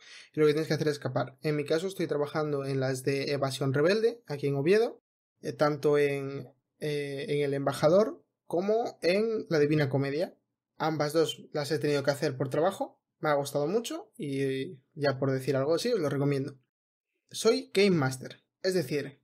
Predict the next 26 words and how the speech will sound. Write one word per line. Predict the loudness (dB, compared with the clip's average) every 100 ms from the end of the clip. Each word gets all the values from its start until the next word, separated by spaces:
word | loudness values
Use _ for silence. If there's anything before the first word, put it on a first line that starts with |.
| -6
que | -4 2
yo | 2
soy | 4 2
el | 2
que | 0
está | -2
fuera | 2 2 2 -4 _ _ 0
dando | 2 2 2
pistas | -2 0 -4 -2
y | -4
demás, | -2 -4 -8 -14 -6
y | -2
el | 0
que | 0
te | 0
recibe | -2 -4 -4 0
y | 2
el | 2
que | 0 -2 -2
lo | -4 -2
recoge | -2 -4 -4
todo | -2 -2 -4
al | -6
de-, | -6 -10 -10
al | -6 -4 -4
salir. | -8 -10 -12